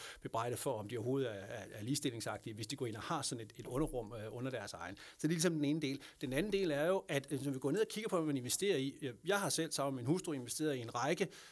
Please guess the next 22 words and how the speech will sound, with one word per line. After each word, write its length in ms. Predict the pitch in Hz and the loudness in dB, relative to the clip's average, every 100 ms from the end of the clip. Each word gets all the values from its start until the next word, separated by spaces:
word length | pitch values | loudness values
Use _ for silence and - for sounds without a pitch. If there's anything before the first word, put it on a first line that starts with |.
| - | -14
virksomheder, 520 | 151 165 180 175 151 127 | 2 4 4 2 0 2
som 240 | - 127 | 0 0
er 60 | 117 | -2
transformative 680 | - 123 143 180 - 139 | -4 0 0 2 0 -2
i 40 | 123 | -2
forhold 260 | - 151 | 0 0
til 80 | 151 | 0
at 60 | 147 | 0
ændre 280 | 139 160 123 | 0 0 -2
verden. 300 | 117 151 175 | -2 0 0
Det 140 | 165 165 | 0 2
er 40 | |
inden 180 | 143 165 | 2 0
for 380 | 160 135 107 110 123 | 0 0 -2 -6 -2
vertical 380 | 147 147 - 110 | 0 0 -2 -4
farm, 360 | - 123 170 | -2 0 0
øh, 220 | 165 127 113 | -2 -2 -4
robotics, 460 | - 123 160 165 | -4 -2 -2 -2
det 260 | - 143 131 | -2 -2 0
er 40 | |
inden 160 | 135 147 131 | 0 0 0
for 180 | 107 | -4